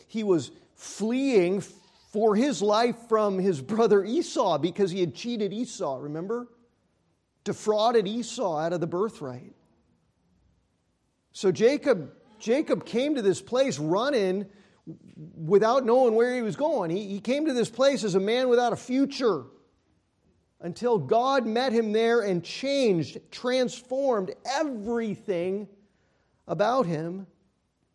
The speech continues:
and about history forever. So, here's the point. When the Israelites thought of Bethel, this is what they were thinking of. The great historical place where God came to Jacob and changed him,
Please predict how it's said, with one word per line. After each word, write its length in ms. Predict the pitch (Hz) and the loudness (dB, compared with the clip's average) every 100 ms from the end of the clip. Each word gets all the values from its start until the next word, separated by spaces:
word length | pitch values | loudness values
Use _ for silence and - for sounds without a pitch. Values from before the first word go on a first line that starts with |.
| - | -10
and 200 | 190 226 | -6 -2
about 240 | 196 180 | 0 0
history 460 | 160 254 - 165 165 | -2 -6 -6 -4 -4
forever. 600 | - - 196 175 120 123 _ _ _ _ _ _ _ _ _ _ - | -6 -4 -4 -4 -8 -18 _ _ _ _ _ _ _ _ _ _ -20
So, 600 | - - 190 180 214 - - _ _ _ _ _ - | -8 2 4 4 2 -4 -20 _ _ _ _ _ -8
here's 300 | 151 196 151 | 2 2 2
the 100 | 151 | -4
point. 420 | 214 208 185 208 | -2 0 0 -4
When 220 | 175 180 | -2 0
the 240 | 180 185 - | 2 2 2
Israelites 720 | 247 233 269 262 233 208 - | 2 0 2 4 4 2 -2
thought 360 | - 233 240 240 | -4 -2 0 -2
of 260 | 202 143 | -4 -2
Bethel, 400 | 160 247 - 196 | 2 2 2 -2
this 340 | 165 143 233 240 | 0 2 0 0
is 140 | 208 | -2
what 220 | 180 196 | 0 2
they 80 | 208 | 2
were 120 | 196 | 0
thinking 380 | - 277 - 196 | 0 -4 -4 -2
of. 180 | 165 127 - - _ | -2 -4 -12 -20 _
The 100 | 185 | 0
great 400 | 160 190 220 233 | 4 6 6 4
historical 760 | 170 208 - - 214 233 226 233 | 0 -4 -2 2 4 4 4 0
place 600 | - 190 180 208 - - - _ - | 0 -2 0 0 -4 -14 -18 _ 0
where 220 | 180 170 | 2 4
God 500 | 190 190 226 226 - | 2 6 6 4 0
came 300 | 220 220 220 | -2 0 0
to 100 | 190 | -4
Jacob 680 | 151 208 233 233 180 175 165 - - | 0 2 2 2 0 0 -4 -16 -10
and 180 | 175 165 | -4 -4
changed 540 | - 226 233 220 143 | -4 -2 2 0 2
him, 200 | 208 143 | 0 0